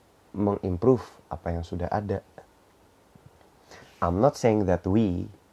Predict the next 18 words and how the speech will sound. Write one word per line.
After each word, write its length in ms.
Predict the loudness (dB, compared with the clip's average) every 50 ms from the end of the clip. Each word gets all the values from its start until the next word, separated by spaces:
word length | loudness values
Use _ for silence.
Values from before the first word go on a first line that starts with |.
| _ _ _ _ _ _ _ _ _ _ _ _ _ _ _ _ _ _ _
yang 320 | -4 0 2 2 2 2 0
nggak 160 | 0 -2 -2
cocok 400 | -2 -6 -4 -2 -4 -4 -2 0
dalam 400 | 0 2 2 2 0 -2 -4 -8 -12 _ -14
sistem 640 | -8 -6 -4 -6 -6 -4 -2 -2 0 0 -2 -6 -10 _ _ _
standar 480 | -20 -10 -4 -2 0 0 0 0 0 0
ini 400 | 0 0 0 0 0 -2 -2 -4 -6 _ _ _ _ _ _ _ _ _ _ _ _ _ _ _ _ _ _ _ _ _ -6 -4
bisa 240 | -4 -2 2 2
membuat 400 | 2 4 2 2 2 2 0 0
sesuatu 400 | -2 -6 -4 -4 -4 0 0 2
yang 320 | 2 4 2 0 -2 -6 -12 -18 _ _ _ _ _ _ _ _ _ _ _ _ _ _ _ _ _ _ _ _ _ -4
lebih 320 | -2 0 0 0 0 2
baik 200 | 2 2 2 2 2
daripada 400 | 0 0 0 0 -2 -2 0 0
apa 240 | -2 -2 0 0 0
yang 160 | 0 -2 -4
sudah 280 | -6 -6 -6 -4 -4 -4
ada 260 | -4 -6 -6 -8 -12